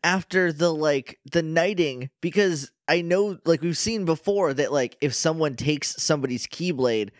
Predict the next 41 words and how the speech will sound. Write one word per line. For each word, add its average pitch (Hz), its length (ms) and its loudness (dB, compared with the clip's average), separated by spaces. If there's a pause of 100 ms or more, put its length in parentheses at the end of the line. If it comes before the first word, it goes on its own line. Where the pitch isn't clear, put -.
(280)
they 143 100 4
can 139 180 -6
just 127 280 0
summon 147 300 0
it 101 140 -4
back 147 320 0
to 107 280 0
'em, 71 180 -12 (340)
and, 135 160 -2
like, 131 160 0
it 131 140 2
won't 143 420 -2
stay 151 440 2
with 131 180 -2
people 123 400 0
who 123 140 -2
don't 117 440 -2 (500)
have 127 540 0
Keyblade 117 720 -2
powers. 113 580 0 (240)
So 170 400 2
I, 175 220 0 (240)
it's 190 240 0
really 226 360 0
weird 196 360 -2
to 175 100 -4
me 156 220 0
that 147 160 -2
the 165 80 -2
Keyblade's 160 500 0
like, 147 340 -2 (640)
"Sorry, 127 480 0
bud, 127 400 0 (420)
<laughs> 539 400 0
you're - 180 4
on 190 200 0
your 180 180 2
own 185 220 2
in 160 140 -6
this 196 240 2
one. 151 240 0